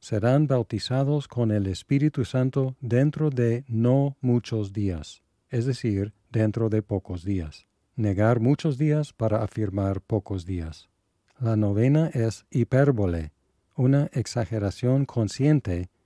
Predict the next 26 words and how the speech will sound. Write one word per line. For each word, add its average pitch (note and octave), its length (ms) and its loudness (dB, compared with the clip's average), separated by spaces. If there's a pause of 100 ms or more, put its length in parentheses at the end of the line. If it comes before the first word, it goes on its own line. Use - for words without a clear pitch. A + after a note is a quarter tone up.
(120)
para A2 220 0
causar A#2+ 600 -2
un B2 280 0
efecto. F#2+ 600 -6 (520)
Juan A2+ 220 2
veintiuno A#2+ 540 2
veinticinco. G2 760 -4 (560)
"Pienso D3 360 2
que B2 180 0
ni C3+ 300 4
aun C3+ 520 4
en A#2 160 0
el G2 120 0
mundo D3+ 420 2
cabrían B2+ 640 0
los G#2 240 -2
libros D3+ 500 0
que G#2+ 200 -2
habrían A#2+ 480 2
de G#2 180 0
escribir". F#2 720 -4 (600)
Y A#2 140 -2
la G#2 260 0
décima C#3+ 540 0
es A2+ 360 -4
ironía. G#2 640 -2